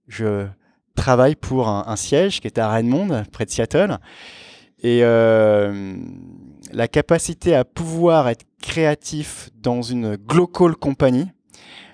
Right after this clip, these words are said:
euh, c'est quelque chose que j'ai appris au fil du temps. Et, et, et, euh,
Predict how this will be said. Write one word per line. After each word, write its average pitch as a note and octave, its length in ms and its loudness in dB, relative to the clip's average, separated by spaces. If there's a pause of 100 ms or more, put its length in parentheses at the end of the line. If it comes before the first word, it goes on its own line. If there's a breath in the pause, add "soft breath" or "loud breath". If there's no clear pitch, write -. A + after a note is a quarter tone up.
(120)
euh, A2 300 4
c'est - 140 -6
quelque - 180 -4
chose - 160 -4
que C3 100 0
j'ai A2+ 120 2
appris - 280 -2
au D3+ 60 2
fil C3 220 -6
du A2 120 -4
temps. C#3 240 -2 (300)
Et, A#2 80 -4
et, A2 720 0
et, A2 40 4
euh, G2+ 720 2